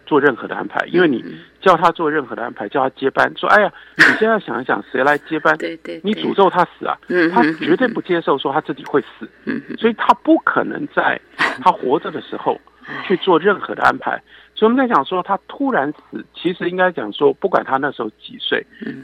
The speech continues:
Speaker 1: 就算他活到一百岁，就算他活到一百二十
Speaker 2: 他也不会安排。
Speaker 1: 岁，<laughs> 他仍然是突然死掉的。
Speaker 2: 嗯。
Speaker 1: 从帝国的角度来看，
Speaker 2: 嗯。
Speaker 1: 因为他不会安排，
Speaker 2: 嗯。
Speaker 1: 他不想接受，
Speaker 2: 嗯。
Speaker 1: 所以这就埋下了一个最大的、最大的困扰。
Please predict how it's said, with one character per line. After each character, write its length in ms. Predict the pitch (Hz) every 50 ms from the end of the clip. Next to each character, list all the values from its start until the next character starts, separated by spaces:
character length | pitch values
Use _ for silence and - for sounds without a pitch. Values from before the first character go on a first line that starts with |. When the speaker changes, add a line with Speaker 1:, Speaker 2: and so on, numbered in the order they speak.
| - -
Speaker 1:
就 180 | - 233 214
算 220 | 190 214 202 185 165
他 160 | - 185 180
活 260 | - - - - 131
到 200 | - 156 139 -
一 120 | - 175 160
百 220 | - - 107 98
岁， 200 | - - 139 120
就 120 | 113 - 160
算 140 | 151 165 160
他 180 | 160 160 123
活 80 | 123 -
到 140 | - 147 -
一 80 | -
百 80 | 113 110 -
二 180 | - 123 123
十 40 | 127
Speaker 2:
他 100 | - -
也 20 | -
不 80 | -
会 60 | - - - -
安 160 | - - -
排。 80 | -
Speaker 1:
岁， 260 | - - - - - - -
<laughs> 80 | _
他 120 | - 165 175
仍 180 | 196 214 214 196
然 140 | 160 139 -
是 100 | - 156
突 160 | - - 151
然 160 | 135 123 117 - -
死 60 | -
掉 180 | - 117 -
的。 160 | - - - - _ -
Speaker 2:
嗯。 80 | - 131
Speaker 1:
从 160 | 127 139 156 - - - - -
帝 160 | - 220 180 -
国 160 | - 113 107
的 100 | 110 113
角 200 | - 107 107 107
度 120 | 117 110
来 140 | 110 107 101
看， 220 | - - - - - _ -
Speaker 2:
嗯。 100 | 143 -
Speaker 1:
因 40 | 156
为 60 | 147
他 100 | 131 131
不 120 | - - -
会 60 | 60
安 100 | 60 -
排， 160 | - - - - - _ _ _ -
Speaker 2:
嗯。 80 | - -
Speaker 1:
他 100 | - 190
不 180 | - - 233 220
想 220 | - - - - -
接 200 | - - 135 139
受， 240 | 135 - - - - _ - - -
Speaker 2:
嗯。 80 | 120 - - - - -
Speaker 1:
所 120 | - 214 214
以 60 | 214
这 160 | - - 247
就 140 | 214 - 202
埋 260 | 180 143 120 123 143
下 180 | 151 - 180 160
了 200 | 139 123 113 113
一 60 | 117
个 120 | 110 131 120 - _
最 200 | - - 131 127 -
大 180 | - 127 101
的、 120 | - 113 - _ _ _ -
最 200 | - 170 139 120
大 220 | - 127 120 113 - -
的 180 | - 107 - - _ _ -
困 280 | - - - 214 143 101 92
扰。 200 | - - -